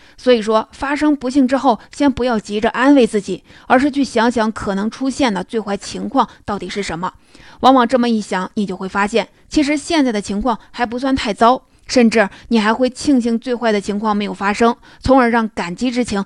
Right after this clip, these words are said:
去抵消一部分的负面情绪。我们再来看第二个方法，用文字去战胜心理创伤。你或许会认为，遭遇不幸之后，应该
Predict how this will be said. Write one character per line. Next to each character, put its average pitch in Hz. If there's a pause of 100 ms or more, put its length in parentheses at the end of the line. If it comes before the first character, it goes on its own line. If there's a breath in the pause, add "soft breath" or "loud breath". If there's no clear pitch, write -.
(140 loud breath)
去 220
抵 196
消 220
一 202
部 214
分 196
的 180
负 -
面 196
情 185
绪。 240 (640 soft breath)
我 240
们 240
再 247
来 226
看 220
第 262
二 226
个 190
方 214
法， -
用 226
文 214
字 277
去 214
战 202
胜 190
心 208
理 196
创 185
伤。 226 (480 loud breath)
你 254
或 262
许 233
会 220
认 220
为， 190
遭 247
遇 214
不 208
幸 233
之 226
后， 220 (180 loud breath)
应 240
该 247